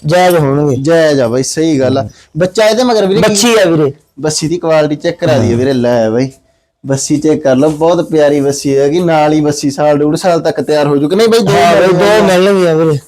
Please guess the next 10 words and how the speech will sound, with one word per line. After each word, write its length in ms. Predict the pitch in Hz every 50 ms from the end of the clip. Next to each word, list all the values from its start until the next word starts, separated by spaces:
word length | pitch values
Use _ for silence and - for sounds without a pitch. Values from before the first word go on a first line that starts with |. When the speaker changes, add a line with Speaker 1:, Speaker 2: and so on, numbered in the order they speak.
| -
Speaker 2:
ਹੂੰ, 280 | 170 160 147 139 123 120
ਸਹੀ 360 | - - - 131 143 156 147
ਗੱਲ 180 | 135 120 113 117
ਆ 60 | 113
ਭਰਾ। 180 | - - 139 135 - _ _ _ _ _ _ _ _ _ _ _ _ _ _ _ _ -
ਤੇ 260 | 190 185 185 190 185 -
ਅੱਗੇ 240 | 196 175 190 202 190
ਭਰਾ 180 | 180 208 214
ਚਾਰ 300 | 208 208 196 175 160 151
ਨੰਬਰ। 320 | 147 147 151 151 160 165